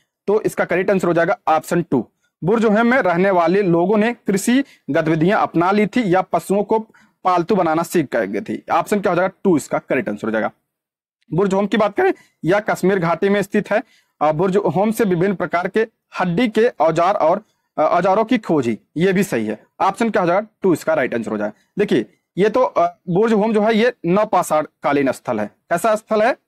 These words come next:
तो नवपाषाण कालीन स्थल है। लेकिन यहाँ पे जो है, कृषि की गतिविधियां शामिल नहीं थी। और यहाँ से जो है, अ, किसके साक्ष्य मिले हैं? तो मालिक के साथ कुत्तों का शवाधान यहाँ से प्राप्त हुआ। अ, किसके स-,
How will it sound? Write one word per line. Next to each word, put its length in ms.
तो 60
नवपाषाण 560
कालीन 300
स्थल 280
है। 60
लेकिन 220
यहाँ 160
पे 100
जो 120
है, 60
कृषि 320
की 160
गतिविधियां 480
शामिल 300
नहीं 260
थी। 240
और 140
यहाँ 200
से 140
जो 120
है, 180
अ, 80
किसके 280
साक्ष्य 320
मिले 160
हैं? 120
तो 60
मालिक 400
के 100
साथ 180
कुत्तों 420
का 100
शवाधान 500
यहाँ 180
से 60
प्राप्त 280
हुआ। 120
अ, 320
किसके 300
स-, 80